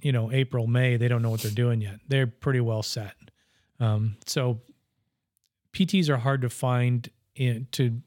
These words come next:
to work in a small t-, even in Norfolk. Um, you know, a lot of 'em want the Lincoln Omaha stuff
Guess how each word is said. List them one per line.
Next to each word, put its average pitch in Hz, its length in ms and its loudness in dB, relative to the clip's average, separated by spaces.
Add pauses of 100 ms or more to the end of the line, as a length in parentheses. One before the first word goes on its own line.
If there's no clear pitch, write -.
(160)
to 131 100 -4
work 120 320 0
in 117 100 0
a 117 60 0
small 120 300 -2
t-, 131 100 -6
even 160 320 2
in 123 140 2
Norfolk. 117 500 -4 (600)
Um, 113 260 2
you 123 80 2
know, 120 120 2
a - 40 2
lot 123 180 2
of 123 80 0
'em 127 100 0
want 123 240 2
the 131 80 -2
Lincoln 127 360 0
Omaha 135 380 2
stuff - 400 -14